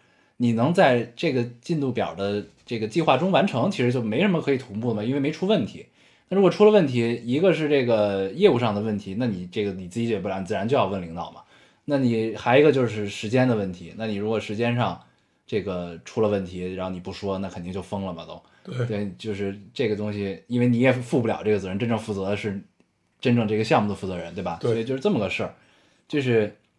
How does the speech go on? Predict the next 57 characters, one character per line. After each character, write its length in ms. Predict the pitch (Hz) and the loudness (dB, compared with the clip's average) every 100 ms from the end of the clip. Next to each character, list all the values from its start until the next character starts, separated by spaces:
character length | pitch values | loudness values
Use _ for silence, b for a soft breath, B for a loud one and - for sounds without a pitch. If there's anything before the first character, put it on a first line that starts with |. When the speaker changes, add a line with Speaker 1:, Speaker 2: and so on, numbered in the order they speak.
| _ _ - - | _ _ -20 4
Speaker 1:
但 140 | 175 | 6
是 100 | 160 | 6
呢， 320 | 131 117 117 - | 6 4 0 -10
及 180 | - 170 | 2 4
时 140 | 180 180 | 6 4
同 180 | 127 | 2
步 160 | 151 127 | 2 0
比 160 | 104 98 | -2 -6
不， 160 | 120 - _ _ | -6 -8 _ _
比 160 | 113 | -6
不 140 | 117 131 | -2 -2
同 180 | 110 | -2
步 80 | 104 | -4
强。 260 | 101 - 92 | -6 -8 -4
即 140 | 120 | 0
使 60 | 123 | 2
你 120 | 120 | 0
同 220 | - 101 | -2 -4
步 80 | 113 | -2
的 60 | 104 | -2
时 120 | 101 | 0
间 140 | 104 | -2
点 180 | 101 85 b b b b | -2 -8 b b b b
可 80 | 110 | 2
能 240 | 117 127 | 2 2
不 220 | - 117 | -2 2
那 80 | 131 | 4
么 100 | 139 | 6
重 160 | 120 104 | 4 2
要， 140 | 92 | 0
<clears throat> 20 | |
或 140 | 113 104 | -2 -2
者 60 | |
说 200 | 104 110 104 | 2 0 0
这 180 | 107 | -2
个 340 | 98 92 87 - b b b _ | -2 -4 -4 -8 b b b _
好 220 | - 104 | -4 0
像 120 | 120 | 2
多 140 | 123 131 | 4 2
此 140 | 120 | 2
一 120 | 113 | 0
举， 220 | 107 87 - | 0 -4 0
但 180 | 131 | 2
是 300 | 117 107 95 b b b | 2 -2 -4 b b b
你 100 | 107 | -6
不 120 | 123 | -4
同 200 | 120 101 | -2 -2
步， 260 | 101 95 - _ | -4 -6 -10 _
你 160 | - 110 | -8 -6
同 220 | 107 110 | -4 0
步 120 | 123 | 0
也 80 | 101 | 0
比 120 | 104 | -2
不 140 | 90 120 | -4 -6
同 120 | 98 | -6
步 100 | 92 | -8
强， 140 | 87 | -12